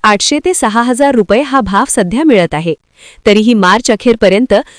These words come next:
सोयाबीन सात हजार रुपयांपर्यंत मजल मारू शकते असा अंदाज आहे.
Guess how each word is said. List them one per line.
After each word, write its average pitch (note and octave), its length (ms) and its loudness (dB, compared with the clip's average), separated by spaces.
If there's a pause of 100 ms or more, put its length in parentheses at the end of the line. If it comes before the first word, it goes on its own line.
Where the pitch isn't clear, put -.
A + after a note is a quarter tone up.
(100)
सोयाबीन D4+ 520 4
सात C4+ 340 0
हजार E4+ 200 2
रुपयांपर्यंत A#3 680 0
मजल G#3+ 340 2
मारू F3+ 220 0
शकते G3 360 -4
असा G#3 240 -2
अंदाज D#3+ 360 -2
आहे. D#3+ 220 -4